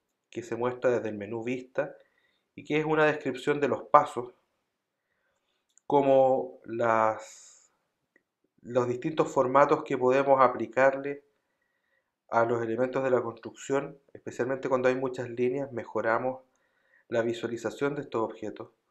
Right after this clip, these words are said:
El uso de medidas que nos podrían permitir de manera directa verificar si determinadas relaciones se cumplen. Por ejemplo,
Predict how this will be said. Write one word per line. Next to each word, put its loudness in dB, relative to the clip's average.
El -6
uso -4
de 2
medidas 0
que -2
nos 0
podrían 0
permitir -4
de 0
manera 2
directa -2
verificar 2
si -6
determinadas 2
relaciones -2
se -6
cumplen. -8
Por -6
ejemplo, -6